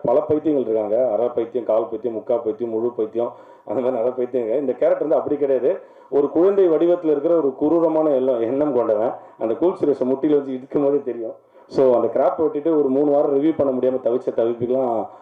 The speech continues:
நான் பார்த்திருக்கேன். So ரொம்ப நன்றி நண்பா. அடுத்து ஜாக்லின். ஜாக்லின் சூப்பர் ஜாக்லின், ஒண்ணும் பிரச்சனை இல்ல, ஃபார்மலா ஒண்ணும் பிரச்சனை இல்ல, உட்காருங்க. So வந்து ஜாக்லின் ஒரு நண்பர் மூலமா தான் பழக்கம். ஆஹ், அவங்க வந்து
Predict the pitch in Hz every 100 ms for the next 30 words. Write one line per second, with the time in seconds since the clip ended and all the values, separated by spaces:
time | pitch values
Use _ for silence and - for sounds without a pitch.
0 | - - - 113 107 113 123 107 117 -
1 | 104 120 123 120 123 113 107 110 - -
2 | - - 101 110 127 113 127 127 131 -
3 | _ _ _ _ _ - 107 113 101 123
4 | 117 104 101 98 98 120 113 123 107 104
5 | 107 113 104 104 101 - 101 90 110 101
6 | 95 - - - _ - 120 110 127 117
7 | 104 98 131 143 127 113 113 131 123 113
8 | 120 - 107 131 160 - - - _ 107
9 | 104 101 110 120 120 120 156